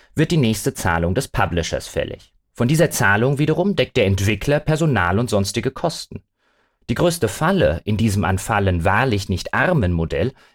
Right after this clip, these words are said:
ist die Übergangsphase zwischen zwei Spielen. Dann fließt kein Geld von einem Publisher.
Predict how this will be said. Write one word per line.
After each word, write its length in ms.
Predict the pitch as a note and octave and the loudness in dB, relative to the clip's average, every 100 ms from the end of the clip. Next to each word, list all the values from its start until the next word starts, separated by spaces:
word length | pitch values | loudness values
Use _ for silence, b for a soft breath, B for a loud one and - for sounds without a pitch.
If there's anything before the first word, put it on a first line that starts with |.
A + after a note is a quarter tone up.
| b | b
ist 180 | C#3 - | -6 -4
die 100 | - | -4
Übergangsphase 1000 | G3 G#3+ D#3+ F2 D#2 F#2+ - G2 G#2 B2+ | 2 4 4 4 0 -2 -2 0 0 -2
zwischen 480 | - G3 A3+ - - | -2 -2 0 -2 -4
zwei 300 | - B1+ - | -6 -8 -10
Spielen. 440 | - D2+ - F2 _ - | -8 -8 -8 -12 _ -4
Dann 180 | A#2+ C#3 | -2 -2
fließt 320 | C3 B2+ - | -2 -4 -2
kein 280 | G3+ G3+ D3 | 0 2 2
Geld 300 | E2+ F2 - | 2 0 -2
von 160 | F2+ | -4
einem 180 | D#2+ D#2+ | -2 -4
Publisher. 560 | F2 D2+ B1+ - - | -4 -4 -6 -6 -8